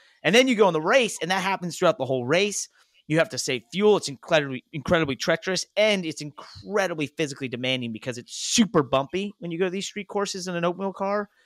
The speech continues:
And you're between two walls. They now have the aero screen, which makes it hot. Uh, so that was, you know, that's, that's a very impressive thing to win a street course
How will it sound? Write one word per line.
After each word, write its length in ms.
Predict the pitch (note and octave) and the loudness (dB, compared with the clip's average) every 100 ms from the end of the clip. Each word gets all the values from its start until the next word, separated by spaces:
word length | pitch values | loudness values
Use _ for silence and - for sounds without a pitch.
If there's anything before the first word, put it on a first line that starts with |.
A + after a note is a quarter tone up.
| _ _ - | _ _ -4
And 440 | A3+ A3 F#3 E3 D#3 | 4 6 6 2 -6
you're 120 | D#3+ | -6
between 360 | D#3 D#3 E3+ D3+ | -4 -4 -4 -4
two 180 | - C3 | -2 2
walls. 500 | C3+ D#3+ D#3+ D3+ C#3 | 6 8 8 6 2
They 100 | B2 | -4
now 140 | B2 | -4
have 100 | A#2+ | -4
the 100 | F#2+ C3+ | -4 0
aero 160 | D3+ | 2
screen, 260 | C#3 - C#3+ | 2 -2 -6
which 180 | A#2+ - | -8 -8
makes 160 | A#2+ | -10
it 80 | - | -8
hot. 300 | - C3+ C3 _ _ _ _ _ | 0 2 2 _ _ _ _ _
Uh, 520 | C3+ C3 B2 A#2 A2 A2 - C3 | 4 6 6 4 0 -4 -10 -10
so 120 | - | -2
that 140 | D3 D#3 | 4 4
was, 120 | C3+ _ _ - | 2 _ _ -6
you 140 | B2+ | -4
know, 120 | G#2+ | 0
that's, 300 | C#3 D3+ - - | 0 -2 -4 2
that's 220 | G3 G#3 | 2 2
a 60 | D#3+ | 0
very 400 | C#3+ F3+ G3 F#3 | 4 6 6 2
impressive 520 | D#3+ - E3 - C3 | 0 0 0 0 -6
thing 380 | - D3 B2 A#2 | 0 0 0 -4
to 80 | A#2 | -6
win 200 | B2 A2+ | -4 -6
a 40 | |
street 280 | - B2+ - | -8 -10 -10
course 480 | A#2 G#2+ G2 - | -8 -8 -6 -8